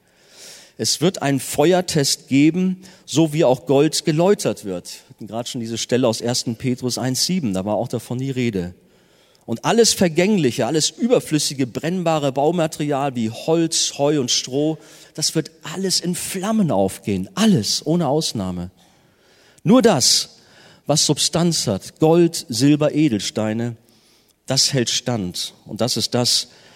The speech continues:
wo wirklich Jesus und das Evangelium, das Wort vom Kreuz im Zentrum steht. Das bleibt bestehen. Das ist das Einzige.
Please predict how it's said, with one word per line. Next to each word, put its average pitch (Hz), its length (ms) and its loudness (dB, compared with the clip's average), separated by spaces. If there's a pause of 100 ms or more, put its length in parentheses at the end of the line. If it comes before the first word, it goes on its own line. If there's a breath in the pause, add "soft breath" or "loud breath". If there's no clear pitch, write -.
(300 soft breath)
wo 107 160 -6
wirklich 117 340 -2
Jesus 139 500 4
und 113 140 -6
das 110 140 0
Evangelium, 120 720 2
das 107 240 0
Wort 120 240 2
vom 110 220 -6
Kreuz 120 460 0
im 117 180 -4
Zentrum 151 480 -2
steht. - 600 -6
Das - 300 -2
bleibt 104 420 -4
bestehen. 95 680 -6 (140)
Das - 180 -4
ist 135 120 -4
das 123 140 -2
Einzige. 90 600 -4